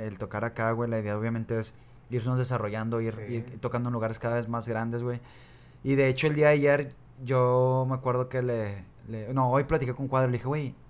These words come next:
Speaker 1: pregunta, ¿te sentiste nervioso ayer, perro?". Y me dice, "No, güey".
Speaker 2: No.
Speaker 1: Y le digo,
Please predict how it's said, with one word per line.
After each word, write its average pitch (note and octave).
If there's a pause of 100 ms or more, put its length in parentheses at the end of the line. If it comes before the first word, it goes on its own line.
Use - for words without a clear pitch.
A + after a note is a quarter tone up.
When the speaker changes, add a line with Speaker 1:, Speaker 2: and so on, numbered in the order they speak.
(140)
Speaker 1:
pregunta, B2 (760)
¿te C3
sentiste B2+
nervioso C#3
ayer, C#3+
perro?". A2+ (380)
Y A#2+
me B2+
dice, G#2 (100)
"No, G#2
güey". A2+ (100)
Speaker 2:
No. A#2+ (360)
Speaker 1:
Y -
le B2+
digo, C3